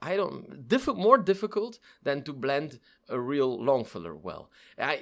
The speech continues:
if in the, within the long fillers, you have sometimes the same thing, you know? I mean, why? I mean, I'm, I love Lanceros, you know? I mean, I love to smoke Lanceros. I think it's a very, uh, fantastic flavor. And for me, a Lancero is also a test of quality of a factory.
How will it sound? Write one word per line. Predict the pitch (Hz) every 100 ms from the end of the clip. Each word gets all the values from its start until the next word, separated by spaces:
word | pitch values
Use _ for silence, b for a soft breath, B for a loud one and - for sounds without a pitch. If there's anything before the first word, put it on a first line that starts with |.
| -
if | 156 139
in | 170 208
the, | 208
within | 165 208 311 349
the | 262
long | 165 143
fillers, | 139 123 117
you |
have | 131 131
sometimes | 143 127 127 113
the | 110
same | - 101
thing, | 143 151
you | 110
know? | 143
I | 135
mean, | 117 113
why? | 147 160 -
I |
mean, | 123 120
I'm, | 113 110
I | 131 123
love | 123 147 113
Lanceros, | 107 98 127 80 - -
you | 120
know? | 127
I |
mean, | 107 98
I | 95
love | 104 139 147
to |
smoke | 120 127 131 151
Lanceros. | 156 160 165 151
I | 110
think | 120 113
it's | 113
a | 104
very, | 131 143 135 131 B B -
uh, | 113 107 98 104
fantastic | - 117 151 156 127
flavor. | - 117 165 170
And | 131
for | 117 127
me, | 156 196
a | 127
Lancero | 123 110 175 170
is | 117
also | 147 180 - 160 156 B B -
a | 120 117
test | - 208 -
of | 156 -
quality | 151 147 147 147 135
of | 123 104
a |
factory. | - 147 113 - 67